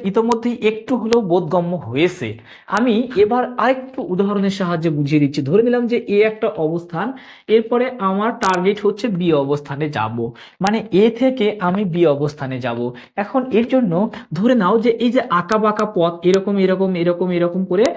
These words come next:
আসে বিতে যাওয়ার। মনে করো এই দিক বরাবর একটা রাস্তা আছে বিতে যাওয়ার। আবার ধরে নাও যে এরকম একটা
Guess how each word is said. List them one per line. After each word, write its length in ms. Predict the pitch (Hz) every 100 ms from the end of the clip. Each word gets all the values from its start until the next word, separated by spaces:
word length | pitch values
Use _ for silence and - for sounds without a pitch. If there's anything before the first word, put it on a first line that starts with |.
| - - -
আসে 360 | 135 123 202 302 170
বিতে 220 | 180 180 160
যাওয়ার। 300 | 139 127 123 - - -
মনে 220 | 165 214 233
করো 120 | 247 254 185
এই 80 | 196
দিক 160 | 220 175
বরাবর 380 | 180 170 196 294 -
একটা 220 | 165 165
রাস্তা 340 | 156 147 147 185
আছে 200 | 175 208
বিতে 300 | 170 147 147 127
যাওয়ার। 240 | 120 123 131 - -
আবার 240 | 220 240 196
ধরে 220 | 175 226
নাও 220 | 208 156 196
যে 80 | 208 208 - - 208
এরকম 240 | 247 254 214
একটা 140 | -